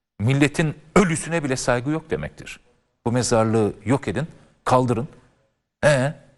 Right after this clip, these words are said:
koca koca binalar dikin. Ne yapacak insanlar? Eğer ben yanlış anlıyorsam özür dilerim.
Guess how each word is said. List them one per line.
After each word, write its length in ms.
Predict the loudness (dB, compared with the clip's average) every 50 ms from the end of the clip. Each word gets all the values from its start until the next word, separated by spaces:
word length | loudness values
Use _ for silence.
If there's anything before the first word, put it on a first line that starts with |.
| _ _
koca 260 | -4 -4 -2 -2 -4 -4
koca 320 | -4 -4 -2 -2 -2 0
binalar 540 | 0 0 2 2 2 2 0 0 -2 -4 -8
dikin. 240 | -14 -16 -18 -20 -20 -20 -20 _ _ _ _ _ _ _ _ _ _ _ _ _ _ _ _ _ _
Ne 60 | 2 4
yapacak 460 | 4 4 2 2 2 0 0 0 -2
insanlar? 480 | -4 -4 -2 -2 -2 -2 -2 -4 -8 -10 -10 -2
Eğer 320 | 0 2 2 2 0 0 0
ben 120 | -2 -2
yanlış 440 | 0 0 0 0 -2 -2 -6 -4 -4
anlıyorsam 500 | -4 -4 -2 -4 -4 -4 -4 -4 -2 -2
özür 300 | -2 0 0 -2 -2 -2
dilerim. 300 | -4 -4 -4 -6 -6